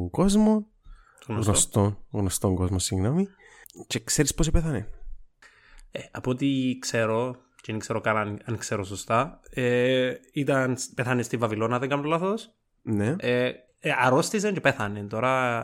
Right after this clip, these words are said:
Speaker 2: λε-, κα-, από ό,τι ξέρω, εικάζεται ότι λόγω των τραυμάτων και τα λοιπά ήταν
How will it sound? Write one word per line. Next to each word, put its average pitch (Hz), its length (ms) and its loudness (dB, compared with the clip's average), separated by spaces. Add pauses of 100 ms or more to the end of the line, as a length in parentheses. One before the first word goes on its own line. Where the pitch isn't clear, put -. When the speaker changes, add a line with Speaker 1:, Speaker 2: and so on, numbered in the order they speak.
(160)
Speaker 2:
λε-, 120 300 -4
κα-, 123 280 2
από 120 120 -4
ό,τι 127 200 -4
ξέρω, 131 420 -2
εικάζεται 123 500 -2
ότι 117 420 -4
λόγω 117 220 0
των 113 100 -2
τραυμάτων 107 440 -4
και 107 60 -8
τα 104 100 -6
λοιπά 107 420 -4
ήταν 107 340 -6